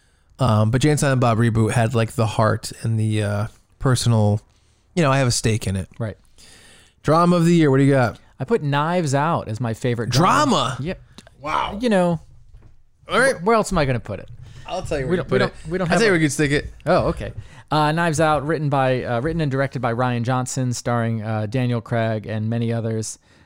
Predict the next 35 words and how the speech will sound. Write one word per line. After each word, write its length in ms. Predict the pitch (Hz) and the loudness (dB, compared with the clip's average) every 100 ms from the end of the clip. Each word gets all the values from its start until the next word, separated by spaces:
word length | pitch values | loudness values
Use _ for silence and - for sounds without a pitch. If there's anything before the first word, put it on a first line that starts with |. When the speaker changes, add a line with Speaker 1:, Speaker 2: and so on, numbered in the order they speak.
| _ - | _ -4
Speaker 2:
Uh, 280 | 123 117 127 | -2 -2 -2
just 260 | 202 - | -4 -6
a 100 | - | -10
kind 300 | 147 - 214 | -12 -8 -4
of 80 | 196 | -4
a, 180 | 131 110 - - | -4 -6 -12 -6
Speaker 1:
Yeah, 140 | 180 | 0
I 20 | |
Speaker 2:
not, 100 | 339 | 2
Speaker 1:
guess 100 | 381 | 4
Speaker 2:
not, 80 | 226 | 2
Speaker 1:
drama 280 | 165 170 202 | 2 4 4
is 160 | 196 147 | 2 2
the 80 | |
closest 460 | 135 147 151 160 - | 2 2 2 0 0
to 100 | 139 | 2
what 60 | 127 | 4
Speaker 2:
yeah, 60 | 123 | 4
Speaker 1:
you're 80 | 123 | 2
gonna 100 | 127 | 2
have 160 | 139 | 2
it. 80 | 175 | 0
Speaker 2:
not, 120 | 214 | 0
Speaker 1:
Yeah. 80 | 170 | 2
Speaker 2:
not 200 | 220 202 | 2 2
really 240 | 196 180 | 0 2
a 80 | 147 | 2
whodunit, 580 | 139 165 160 156 156 135 | 4 2 2 2 0 0
but 120 | 135 | 0
a 60 | 123 | 0
howdunit, 680 | 147 139 131 127 123 - - - | 0 0 2 0 -2 -4 -10 -6
uh, 200 | 123 113 | -2 -2
film. 400 | - 156 147 143 | -2 -2 0 2
Speaker 1:
Mm-hmm. 400 | 123 123 127 135 143 - | 4 4 4 2 0 -2
Speaker 2:
Uh, 520 | 127 123 117 110 101 | 0 2 2 0 -2